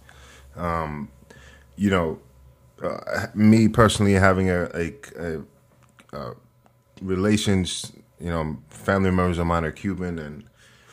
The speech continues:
so immediately from the beginning, I was captivated by that. Um, and,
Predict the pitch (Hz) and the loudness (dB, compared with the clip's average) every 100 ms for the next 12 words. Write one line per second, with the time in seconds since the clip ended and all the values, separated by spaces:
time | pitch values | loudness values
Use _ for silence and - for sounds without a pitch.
0 | _ - - 92 92 98 107 117 107 101 | _ -8 0 0 2 2 4 4 2 0
1 | 98 101 95 90 82 98 95 87 80 - | 0 0 -2 -2 -2 0 0 -2 -4 -4
2 | 95 90 92 85 85 82 80 82 82 78 | -2 -2 -2 -4 -2 -4 -4 -2 -2 -2
3 | - _ _ - 76 73 71 90 - _ | -6 _ _ -12 -10 -10 -12 -16 -20 _
4 | _ _ _ _ _ _ _ - 80 78 | _ _ _ _ _ _ _ -12 -10 -8
5 | 78 71 | -10 -12